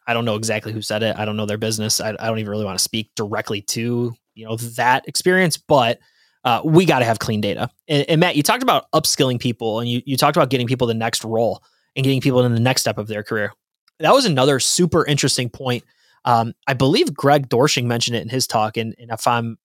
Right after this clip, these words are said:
incorrectly remembering this, I apologize to whoever the speaker was at the time, but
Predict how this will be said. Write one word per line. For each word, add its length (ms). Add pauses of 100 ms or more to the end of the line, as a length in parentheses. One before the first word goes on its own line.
(120)
incorrectly 460
remembering 380
this, 140
I 120
apologize 500
to 120
whoever 280
the 80
speaker 300
was 200
at 100
the 60
time, 320
but 260